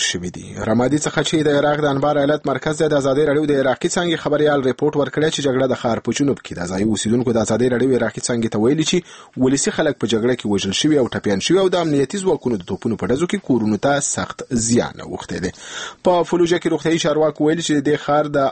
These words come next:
النوایمیه سیمه کې جګړه کې اووه کسان وژل شوي او درویشت نور ټپیان شوي دي. له ازادۍ راډیو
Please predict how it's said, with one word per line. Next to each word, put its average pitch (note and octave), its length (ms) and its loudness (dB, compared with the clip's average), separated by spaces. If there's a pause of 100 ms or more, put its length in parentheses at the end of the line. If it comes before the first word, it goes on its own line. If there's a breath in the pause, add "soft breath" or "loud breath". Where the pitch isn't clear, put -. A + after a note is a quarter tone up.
(120)
النوایمیه A#2 720 2
سیمه E3+ 260 0
کې E3 180 0 (120)
جګړه A#2+ 380 2
کې - 100 -6
اووه E3 240 0
کسان D#3 320 0
وژل C3+ 300 0
شوي G3 200 0
او E3 80 0
درویشت B2+ 640 -2
نور A2+ 180 0 (140)
ټپیان A#2 460 -2
شوي D2 160 -10
دي. D2 60 -10 (1600 loud breath)
له A2 100 2
ازادۍ A#2+ 380 2
راډیو G#2 180 -2